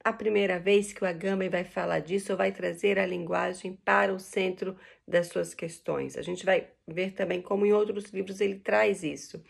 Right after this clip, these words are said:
Num pequeno texto intitulado Ideia da Linguagem, em Ideia de Prosa, ele já colocava essa questão: que quando alguém abre a boca,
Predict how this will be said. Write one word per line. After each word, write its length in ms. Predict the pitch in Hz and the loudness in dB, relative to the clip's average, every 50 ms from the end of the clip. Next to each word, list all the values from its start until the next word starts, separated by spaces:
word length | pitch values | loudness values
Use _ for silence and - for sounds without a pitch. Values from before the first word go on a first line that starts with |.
| - - - - - - - - _ _ _ _ - | -20 -20 -20 -20 -20 -20 -20 -20 _ _ _ _ 4
Num 180 | 254 370 403 | 6 6 8
pequeno 640 | - 359 339 - - - 370 480 523 508 480 370 254 | 8 4 2 2 2 8 10 10 10 10 6 4 4
texto 600 | - - 208 202 214 226 214 214 - - - 170 | 4 2 2 4 4 4 2 0 -8 -8 -4 -4
intitulado 640 | 170 170 165 - 196 - - 185 180 175 165 165 175 | -4 -4 -6 -10 -16 -10 -6 -6 -4 -4 -4 -6 -6
Ideia 520 | 175 160 156 156 190 196 202 202 190 175 | -6 -6 0 2 4 4 4 4 2 0
da 120 | 160 170 160 | 0 -2 -4
Linguagem, 840 | 151 143 147 147 139 160 165 180 202 226 214 196 - - 156 139 - | -4 -4 -6 -6 -2 0 2 2 4 2 2 0 -2 -4 -8 -6 -4
em 200 | 165 165 165 165 | -4 -2 -2 -2
Ideia 360 | 156 139 156 151 151 147 139 | -2 -2 -2 0 0 -2 -4
de 140 | 135 - 147 | -6 -10 -14
Prosa, 640 | - - 170 185 208 233 226 202 160 160 - 151 147 - - - - - - - | -10 -4 -2 0 2 2 2 2 0 -2 -8 -10 -10 -10 -18 -20 -20 -20 -14 -2
ele 220 | - 240 247 240 240 | 0 0 0 0 -2
já 220 | 226 - 349 339 | 0 2 0 0
colocava 800 | - - 269 233 220 208 208 208 - 311 320 294 247 190 180 180 | 0 0 2 4 4 2 2 0 0 2 2 2 2 0 -2 -4
essa 240 | 185 180 - 180 165 | -4 -4 -10 -12 -14
questão: 580 | - - 156 156 - - - 160 147 147 135 - _ - - - - _ _ | -10 -10 -10 -10 -10 -12 -10 -8 -8 -8 -8 -10 _ -20 -20 -20 -20 _ _
que 120 | - 214 | -10 -10
quando 560 | - - - 330 359 370 349 311 254 196 190 | -10 -4 0 4 4 4 4 4 2 2 2
alguém 400 | 185 180 180 180 240 277 294 294 | 2 0 0 0 -2 -2 0 0
abre 240 | 233 202 185 214 190 | 0 0 0 0 0
a 60 | 180 | 0
boca, 640 | 165 160 190 220 240 254 247 254 - - 180 160 - | -2 4 6 8 8 8 6 2 -4 -6 -6 -6 -6